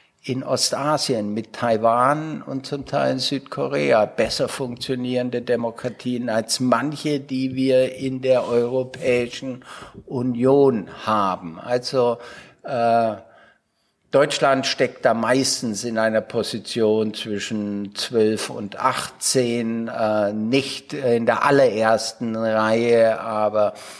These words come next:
doch meist vor den U S A und schon gar nicht zu reden von den meisten osteuropäischen Staaten.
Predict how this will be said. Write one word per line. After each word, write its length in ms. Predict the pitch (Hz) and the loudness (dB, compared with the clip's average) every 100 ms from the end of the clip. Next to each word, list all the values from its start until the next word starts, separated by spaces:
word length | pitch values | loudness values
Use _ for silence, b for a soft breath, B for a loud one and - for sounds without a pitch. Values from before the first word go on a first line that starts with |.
| B - | B -2
doch 280 | 107 95 101 | -2 -2 -4
meist 480 | 87 87 85 - - | -2 -2 -2 -4 -6
vor 320 | - 117 107 | 0 2 4
den 260 | 110 104 | 0 -2
U 220 | 101 107 95 | -4 -2 0
S 260 | 92 - | 0 0
A 460 | 104 95 98 98 95 | 2 2 4 4 2
und 360 | - 85 82 | 0 -4 -4
schon 200 | - 82 | -2 2
gar 180 | - 87 | 2 2
nicht 240 | 85 - - | 0 -2 -2
zu 160 | 80 | 0
reden 420 | 78 80 - 82 | 0 -4 -4 -8
von 640 | - - 87 80 78 - - | -6 -4 -4 -4 -6 -10 -6
den 140 | 82 | -4
meisten 460 | 82 80 - - 73 | 0 0 0 -2 -6
osteuropäischen 1120 | 87 85 - 85 82 82 - 85 73 - - | -6 -6 -6 -6 -6 -10 -4 -2 -2 -6 -8
Staaten. 640 | - - 78 69 - 67 | -10 -4 -2 -4 -8 -18